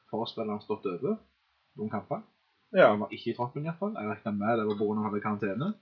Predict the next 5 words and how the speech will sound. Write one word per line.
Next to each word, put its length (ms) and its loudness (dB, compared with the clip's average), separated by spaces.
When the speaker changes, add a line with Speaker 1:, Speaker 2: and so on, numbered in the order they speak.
Speaker 1:
Eh, 460 2
mens 300 -2
David 260 2
McGoldrick 640 0
spilte. 280 0